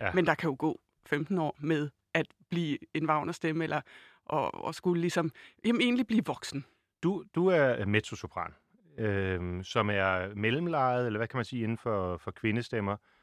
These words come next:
Speaker 1: Man har den dybe, der er alten,
Speaker 2: Mhm.
Speaker 1: og så den høje, der er sopranen.
Speaker 2: Ja.
Speaker 1: og så mezzo, der betyder imellem.
Speaker 2: Imellem dem. Det er rigtigt, og, og i, i korsammenhæng, så er det så enkelt.
Speaker 1: Mhm.
Speaker 2: I, i opera, øh, solistsammenhæng, så
Speaker 1: Er
Speaker 2: er
Speaker 1: der
Speaker 2: det
Speaker 1: intet, der er
Speaker 2: så nej.
Speaker 1: enkelt.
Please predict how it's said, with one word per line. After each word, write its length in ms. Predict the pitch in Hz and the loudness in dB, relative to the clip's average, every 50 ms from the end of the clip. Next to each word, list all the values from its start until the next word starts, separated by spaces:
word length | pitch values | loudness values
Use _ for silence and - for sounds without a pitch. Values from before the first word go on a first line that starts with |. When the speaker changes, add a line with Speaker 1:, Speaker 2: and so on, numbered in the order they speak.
| _ - - - | _ -16 -10 -4
Speaker 1:
Man 140 | 107 104 98 | -2 -2 0
har 120 | 95 98 | 0 0
den 140 | 98 104 95 - | 0 -2 -4 -4
dybe, 260 | - 123 131 143 147 156 | -4 -2 -2 -2 -2 -2
der 100 | - 101 | -2 -2
er 80 | 98 | 0
alten, 440 | 113 117 135 180 175 - - 165 156 147 _ - | 2 0 0 0 -2 -6 -8 -10 -10 -8 _ -2
Speaker 2:
Mhm. 320 | 208 202 180 175 190 202 - | 0 0 0 0 -2 -4 -6
Speaker 1:
og 80 | 107 - | -6 -6
så 80 | - | -6
den 140 | 107 - 87 | -6 -6 -4
høje, 300 | 78 95 95 95 104 107 | -2 0 0 2 2 0
der 80 | 95 90 | 0 -2
er 40 | |
sopranen. 600 | 80 - - - - 120 139 170 165 160 156 151 - _ _ _ _ _ - 175 | -4 -6 -8 -6 -4 -4 -4 -4 -6 -12 -16 -18 -20 _ _ _ _ _ -6 -4
Speaker 2:
Ja. 60 | 160 123 | -4 -4
Speaker 1:
og 60 | - | -4
så 100 | - 123 | -2 0
mezzo, 440 | 110 107 107 104 - - - 117 104 101 | 2 2 2 2 0 -2 -4 -4 -4 -4
der 60 | - | -6
betyder 380 | 98 95 - - 104 98 95 85 78 - _ _ _ | -8 -8 -6 -4 -2 -2 -2 -2 -4 -10 _ _ _
imellem. 400 | 107 101 90 85 80 - - - - | -8 -8 -8 -8 -10 -12 -16 -12 -6
Speaker 2:
Imellem 480 | - 185 175 165 160 156 - - 170 160 | -4 -2 0 0 -2 -2 -4 -4 -4 -2
dem. 220 | 151 151 156 139 - - - - _ _ - | -2 -2 -4 -4 -6 -10 -20 -20 _ _ -2
Det 100 | 196 185 | 2 2
er 40 | 165 | 2
rigtigt, 320 | 165 - - 185 - - | 2 0 -4 -8 -6 -4
og, 360 | 151 151 156 - - - - | -4 -4 -4 -4 -6 -6 -4
og 200 | - 160 - - | -4 -4 -4 -6
i, 240 | - - - - - - | -6 -8 -10 -10 -8 -8
i 80 | 185 | -8
korsammenhæng, 760 | 170 - - 220 190 175 - 170 175 180 175 175 165 - - - | -2 2 4 4 4 4 2 2 2 4 4 4 4 2 2 0
så 100 | - 165 | 0 2
er 160 | 160 165 180 | 2 2 2
det 140 | 185 196 - | 2 -2 -2
så 140 | - 165 | -2 -2
enkelt. 400 | 143 139 - - - 95 - - - _ | -2 -2 -2 -6 -8 -12 -14 -16 -10 _
Speaker 1:
Mhm. 180 | - 110 92 95 | -4 -4 -2 0
Speaker 2:
I, 260 | 180 175 - - - | 2 2 2 2 2
i 60 | 185 - | 2 4
opera, 520 | - 208 214 180 - 185 170 143 80 - - - | 4 4 2 2 0 -2 -2 0 -2 -4 -6 -8
øh, 300 | - - 156 151 151 156 - | -6 -6 -6 -6 -6 -8 -10
solistsammenhæng, 800 | - - 180 180 226 254 - - 190 156 156 156 160 156 156 - | -4 0 2 4 4 4 4 4 2 2 4 2 0 -2 -2 2
så 80 | - | 2
Speaker 1:
Er 40 | 170 | 4
Speaker 2:
er 40 | 202 | 4
Speaker 1:
der 60 | - | 6
Speaker 2:
det 80 | 175 143 | 8 8
Speaker 1:
intet, 240 | 139 147 131 135 | 8 8 6 6
der 80 | - 226 | 6 4
er 40 | 196 | 4
Speaker 2:
så 140 | - 196 185 | 4 6 8
nej. 160 | 180 180 185 | 10 10 10
Speaker 1:
enkelt. 160 | - 233 | 10 8